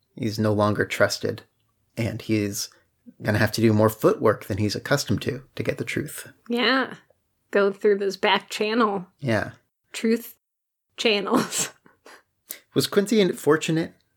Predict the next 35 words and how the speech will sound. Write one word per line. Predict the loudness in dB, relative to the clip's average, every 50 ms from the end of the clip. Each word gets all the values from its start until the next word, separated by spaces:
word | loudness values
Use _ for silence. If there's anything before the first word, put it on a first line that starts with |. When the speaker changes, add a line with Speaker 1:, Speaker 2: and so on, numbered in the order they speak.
| _ _ _ _
Speaker 1:
He | -10 -4
feels | 0 0 0 0
kind | 2 2 2 2
of | 4
fortunate | 4 2 2 2 2 0 0 0
to | 0 -2
have | 0
gotten | 2 0 0 0 0 0
this | -2 -2
vision, | 0 0 0 2 2 2 2 2 2
Speaker 2:
Yeah, | 0 0 0 0
Speaker 1:
I'd | -2 -2
say. | 0
Speaker 2:
Quincy, | 2 2 2 2 0 0 0 0 -2
Quincy | -2 -2 -2 0 2
Speaker 1:
You | 2 2
know, | 0
Speaker 2:
was | 0
fortunate. | 0 -2 -2 -2 0 0 0
Speaker 1:
thrown | 0 2 0
out | 0 2
or | 0 0
not, | 2 0 0 0 -2 -4 -8 -14 _ -8
at | -8 -2
least | -2 -2 -2 0 2
he | 2
has | 2 2
a | 0
chance | -2 0 -2 -2 -2 -2 -2
to | -4 -4
get | -4 -2 0 0 -2 -2 -6 -14 _ _ _ _ _ _ _ _ _ -6
the | -4 0
actual | 0 0 0 -2 -4 -6 -6 -8
truth | -8 -6 -4 -4 -4 -6 -6 -12
here. | -12 -12 -12 -14 -18